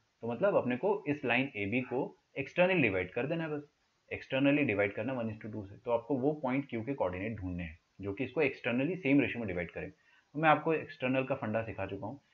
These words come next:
कि external को भी आप वन is to minus two मान के internal से कर लो, है ना। आप जब करोगे तो देखिए मैंने एकदम same formula लगाया, वन into B का coordinate, यहाँ से देख सकते हैं आप B का coordinate नाइन है, और minus two into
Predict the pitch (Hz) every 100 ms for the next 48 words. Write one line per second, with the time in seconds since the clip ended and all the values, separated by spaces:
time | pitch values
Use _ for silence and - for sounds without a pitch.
0 | _ _ 117 107 - 113 120 123 113 117
1 | 113 104 104 101 117 104 98 127 - 147
2 | 139 104 98 156 120 104 104 104 131 143
3 | 107 95 _ _ _ _ _ 151 180 -
4 | - 101 110 - 110 127 143 117 107 117
5 | 117 113 117 110 120 120 104 98 92 90
6 | 113 98 104 110 101 127 143 92 110 107
7 | 92 85 85 85 85 92 98 95 95 95
8 | - 95 110 95 95 95 87 92 87 85
9 | 82 - _ _ _ _ _ - _ -
10 | 101 98 98 110 127 - 139 127 95 107